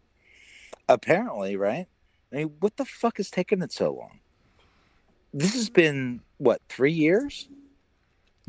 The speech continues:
Speaker 2: You know, I, I, I think they found the Hillside Strangler before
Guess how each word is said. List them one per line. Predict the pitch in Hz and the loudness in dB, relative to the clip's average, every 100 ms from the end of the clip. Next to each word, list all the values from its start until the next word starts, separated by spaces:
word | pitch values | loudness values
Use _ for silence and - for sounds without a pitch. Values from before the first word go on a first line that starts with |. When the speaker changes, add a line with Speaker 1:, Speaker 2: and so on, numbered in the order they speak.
| 117 | 0
Speaker 2:
You | 175 160 - | 2 2 0
know, | 156 - _ - - - | -4 -4 _ -20 -16 -4
I, | 143 - - - - | -4 -6 -20 -20 -8
I, | 131 - - - - - | -4 -4 -8 -20 -20 -8
I | 139 | -4
think | - 165 170 | 2 2 2
they | 147 | 0
found | - 156 | 0 0
the | 131 | 0
Hillside | 120 170 160 - 143 139 | -2 -2 -2 -2 -2 -2
Strangler | - - 156 170 147 95 - - - - | -6 -2 0 2 0 -2 -10 -20 -20 -4
before | 147 151 - | 0 4 2